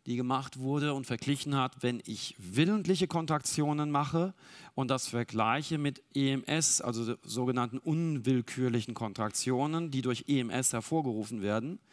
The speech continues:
dann habe ich eine um bis zu dreimal höhere, direkt im Anschluss an das Training stattfindende Ausschüttung an Wachstumshormonen. Und Wachstumshormon ist eine Art Anti-Aging-Hormon.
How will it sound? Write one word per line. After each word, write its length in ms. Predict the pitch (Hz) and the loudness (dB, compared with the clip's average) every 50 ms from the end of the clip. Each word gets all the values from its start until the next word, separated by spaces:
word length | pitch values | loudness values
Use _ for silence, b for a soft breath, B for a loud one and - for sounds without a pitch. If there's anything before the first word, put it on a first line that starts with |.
| B B B B B B B B B B | B B B B B B B B B B
dann 160 | - 131 139 | -6 -2 0
habe 140 | 156 160 165 | 0 2 2
ich 100 | 151 165 | 2 4
eine 280 | 156 160 165 165 165 156 | 4 4 4 2 0 0
um 200 | 151 156 151 139 | 0 -2 -2 0
bis 440 | - 190 196 - - - - - | 0 2 4 4 4 4 2 0
zu 160 | - 175 170 151 - | 0 0 -2 -2 -2
dreimal 840 | - - 147 151 165 180 208 226 226 208 196 190 190 190 196 190 170 | -4 0 4 4 6 6 6 4 2 2 4 4 6 6 6 4 4
höhere, 540 | 175 185 190 190 180 156 170 180 185 165 B B B B B B B B B _ _ _ - 175 | 4 4 4 4 4 6 6 4 4 4 B B B B B B B B B _ _ _ 2 4
direkt 340 | 185 202 202 202 175 - | 6 8 6 6 4 2
im 140 | - 170 175 | 0 -2 0
Anschluss 420 | - 160 165 165 - 147 143 156 - | 0 0 0 0 0 0 0 0 2
an 160 | 156 156 151 | 2 2 2
das 160 | 151 147 - | 2 2 0
Training 320 | - - 151 147 147 147 | 0 0 0 2 2 0
stattfindende 560 | 131 - 151 139 139 - 156 143 143 139 131 120 | 0 0 0 0 0 0 0 0 2 0 0 0
Ausschüttung 600 | 127 139 147 - - - 151 139 - 147 143 127 | 0 0 0 0 -2 -2 -2 -2 -2 -4 -4 -2
an 240 | - 131 135 131 120 | -2 -2 -2 0 0
Wachstumshormonen. 1040 | 143 147 - - - - - 160 143 123 - - 131 127 120 123 120 113 104 95 92 | 0 2 2 2 0 0 -2 -4 -2 -2 -2 -2 0 0 0 0 0 -2 -2 -4 -6
Und 160 | 87 95 92 | -6 -2 0
Wachstumshormon 960 | 123 156 165 - - - 170 165 160 - - 151 147 147 143 147 147 151 147 143 B B B B B B - | 2 2 2 2 -2 -4 -4 -4 -4 -2 -2 0 0 0 2 2 0 0 -2 -4 B B B B B B -4
ist 240 | 120 123 120 - - | -2 -2 -2 0 0
eine 180 | 131 135 139 | 0 0 0
Art 240 | - 131 131 131 - | 0 0 0 0 0
Anti-Aging-Hormon. 1160 | - 131 135 139 131 135 127 117 127 143 139 - 156 151 135 131 123 110 104 95 90 80 - | -2 -2 -2 0 0 0 2 2 2 2 0 0 -2 0 0 -2 -2 -2 -2 -4 -4 -6 -8